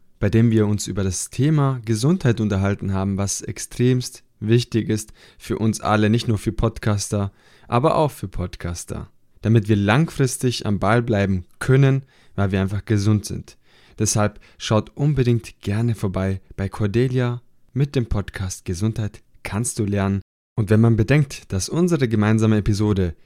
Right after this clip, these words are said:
die Nummer siebenunddreißig war, dann passiert da so viel in einem Jahr. Wirklich sehr, sehr viel und ich bin dankbar, dass ich das Ganze hier durchführen kann, dass ich tolle und vor allem inspirierende Interviewgäste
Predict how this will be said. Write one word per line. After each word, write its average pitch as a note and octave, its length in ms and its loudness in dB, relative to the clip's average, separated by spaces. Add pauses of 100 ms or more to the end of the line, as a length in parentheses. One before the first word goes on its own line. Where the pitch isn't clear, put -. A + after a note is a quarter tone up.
(100)
die G#2 60 -4
Nummer G#2 260 4
siebenunddreißig C3+ 880 2
war, F#2+ 240 0 (400)
dann G#2+ 460 4 (420)
passiert B2 400 2
da A#2 120 4
so A#2+ 260 2
viel C3+ 580 -2 (300)
in G#2+ 120 0
einem A#2+ 360 4
Jahr. F2+ 320 0 (360)
Wirklich A2+ 320 0
sehr, A2+ 220 2
sehr G#2 200 0
viel B2+ 280 0
und A2 100 2
ich G2+ 140 -4
bin A2 240 2 (260)
dankbar, C#3+ 300 2
dass A#2+ 160 2
ich A#2 120 -4
das G#2+ 180 -4
Ganze G#2+ 260 -2
hier G2+ 140 -4
durchführen C3+ 480 0
kann, B2+ 240 2
dass G#2+ 160 -2
ich - 240 -6
tolle B2+ 400 2
und A2 200 0
vor - 220 -6
allem G#2+ 300 2
inspirierende B2+ 760 2
Interviewgäste A2 1080 0